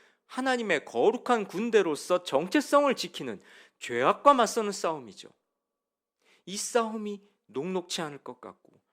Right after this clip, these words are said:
싸우면 질 것 같고, 싸우면 내가 손해를 볼 것 같더라도 두려움 없이, 주저함 없이 순종함으로 승리해야 할 영적 전투입니다. 성도 여러분,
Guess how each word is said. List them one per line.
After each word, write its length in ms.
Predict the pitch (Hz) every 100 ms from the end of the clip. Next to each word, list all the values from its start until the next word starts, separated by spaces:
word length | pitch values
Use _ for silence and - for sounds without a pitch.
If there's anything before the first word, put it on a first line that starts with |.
| _ _
싸우면 500 | - 262 277 277 269
질 180 | - 226
것 200 | 220 196
같고, 400 | 135 - - - _ _ _ _
싸우면 520 | - 277 277 285 269
내가 200 | 165 170
손해를 560 | 226 - 277 320 339 294
볼 180 | 220 180
것 200 | 175 -
같더라도 840 | 151 - 143 127 117 247 208 - - _ _
두려움 480 | - 180 196 196 185
없이, 440 | 113 - - - - _ _ -
주저함 580 | 202 202 240 233 202
없이 420 | 147 - - 98 - _ _
순종함으로 920 | - - 311 311 302 247 170 127 254
승리해야 600 | 254 302 294 262 202 165
할 200 | 170 170 - _ -
영적 580 | 131 190 - 185 - -
전투입니다. 960 | 127 123 113 - 123 92 76 - - _ _ _ _ _ _ _ _ _
성도 300 | - 180 170
여러분, 260 | 156 127